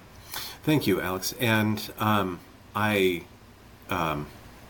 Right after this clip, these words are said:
you know, part of me was looking forward to taking a nap, and, uh, but I very much enjoyed, uh, talking with you, and I have, I have more energy now,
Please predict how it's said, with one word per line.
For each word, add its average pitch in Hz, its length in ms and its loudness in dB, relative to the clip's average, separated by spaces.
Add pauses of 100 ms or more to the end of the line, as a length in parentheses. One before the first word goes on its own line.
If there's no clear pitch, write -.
(1040)
you 117 100 0
know, 87 140 -4
part 139 220 0
of 131 60 0
me 120 100 0
was 104 160 -4
looking 113 200 -4
forward 110 260 -2
to 95 80 -10
taking 101 340 -4
a - 40 -4
nap, 87 360 -6 (300)
and, 95 560 0
uh, 90 280 -2
but 107 160 -4
I 107 140 2
very 117 220 2
much 123 200 0
enjoyed, 95 400 -4 (180)
uh, 87 200 -8 (200)
talking 117 320 0
with 92 160 -6
you, 87 280 -2
and 87 380 -8
I 110 220 -2
have, 101 520 -2 (460)
I 110 120 0
have 127 160 0
more 117 280 4
energy 131 360 2
now, 117 580 -2